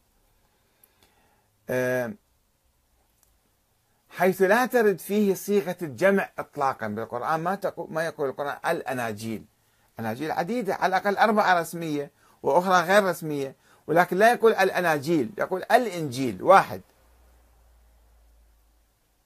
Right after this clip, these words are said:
في حين أننا نعلم وجود أناجيل متعددة معروفة منذ الجيل الأول للمسيحية، إن في رواياتها القانونية الأربع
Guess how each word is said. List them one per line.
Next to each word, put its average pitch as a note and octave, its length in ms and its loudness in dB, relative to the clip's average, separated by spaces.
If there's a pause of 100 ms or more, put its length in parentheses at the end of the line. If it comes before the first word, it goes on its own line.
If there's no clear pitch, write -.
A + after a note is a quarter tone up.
(880)
في F3+ 200 2
حين G#3 380 -2 (100)
أننا G3+ 360 -2
نعلم F#3+ 460 -2 (100)
وجود F3 460 0
أناجيل C#3 500 -4
متعددة F3+ 680 -4 (1500)
معروفة F#3 720 2
منذ G3 280 -2
الجيل F3+ 340 -2
الأول G3+ 420 2
للمسيحية، A2+ 800 -8 (1040)
إن G#3+ 140 4
في E3 340 -2
رواياتها D3 840 2
القانونية C3+ 880 0
الأربع C#3+ 480 2